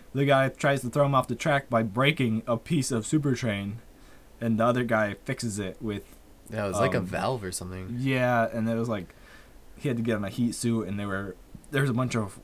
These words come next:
Speaker 1: water or something in the bottom of the train. <laughs>
Speaker 2: It was like, there was, like, a massive steam leak from one of the lines, and he just, like, went down there and
Speaker 1: And, like, fixed it. And he's like,
Speaker 2: fixed
Speaker 1: "Oh, yeah,
Speaker 2: it.
Speaker 1: I used to be an engineer or something." He's like, "What?" <laughs>
Speaker 2: There were a lot of "I used to be this"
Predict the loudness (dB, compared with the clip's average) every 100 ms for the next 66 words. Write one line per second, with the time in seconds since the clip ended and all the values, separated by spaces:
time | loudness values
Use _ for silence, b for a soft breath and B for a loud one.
0 | -16 -12 -2 2 2 4 4 2 2 0
1 | 0 2 4 4 6 8 10 10 8 6
2 | 0 0 2 4 2 0 B B B B
3 | B B B -4 2 4 4 4 4 4
4 | 2 4 2 2 -2 -2 0 2 0 -2
5 | -2 -2 -2 -2 -2 0 -2 -4 -6 -4
6 | -2 -2 -2 -2 0 0 -2 -4 -6 -6
7 | -4 -4 -2 0 -2 -2 -8 -8 -2 -2
8 | -2 -4 -4 -2 -2 -2 -2 0 -2 -2
9 | -4 -4 -6 -8 -6 -6 -6 -6 -2 2
10 | 4 6 8 10 10 8 6 4 4 4
11 | 6 4 2 2 2 0 -2 -2 0 2
12 | 2 0 -2 2 6 6 4 2 0 0
13 | 8 10 10 6 0 -8 -6 0 6 6
14 | 10 10 10 6 4 4 4 2 2 0
15 | 0 0 0 0 0 0 -4